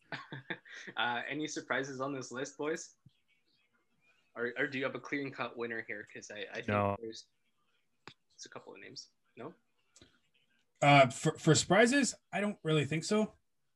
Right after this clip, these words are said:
Speaker 3: Um, for clear-cut,
Speaker 2: I'm,
Speaker 3: sorry.
Speaker 2: I'm a little surprised that they did include a, uh, N W S L keeper.
Speaker 1: Mm-hmm.
Speaker 2: Just because I don't, didn't think the N W S L got a whole lot of credit on the fifa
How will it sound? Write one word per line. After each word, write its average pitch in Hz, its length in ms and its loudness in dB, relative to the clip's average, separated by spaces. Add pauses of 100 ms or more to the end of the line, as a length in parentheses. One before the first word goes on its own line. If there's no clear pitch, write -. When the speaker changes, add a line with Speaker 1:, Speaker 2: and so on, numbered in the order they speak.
Speaker 3:
Um, 131 840 0
for 127 200 -4
clear-cut, 151 520 6 (240)
Speaker 2:
I'm, 135 120 0 (320)
Speaker 3:
sorry. 120 280 -4 (360)
Speaker 2:
I'm 131 140 6
a 160 40 12
little 151 280 10
surprised 127 800 6
that 113 160 0
they 113 100 0
did 104 260 -2
include 110 720 0 (100)
a, 98 460 -4 (460)
uh, 95 460 -4 (140)
N 110 180 2
W 110 380 4
S - 160 -4
L 101 140 2
keeper. 143 420 -2 (580)
Speaker 1:
Mm-hmm. 135 260 -10 (640)
Speaker 2:
Just - 160 -8
because 110 280 -2
I 104 100 -4
don't, 110 340 -6
didn't 123 260 -2
think 135 200 4
the 120 120 4
N 120 140 4
W 117 400 6
S - 160 -2
L 110 300 2
got 107 320 2
a 107 40 6
whole 117 240 4
lot 113 160 4
of 117 80 0
credit 117 320 0
on 110 120 -2
the 107 80 -6
fifa 123 420 -2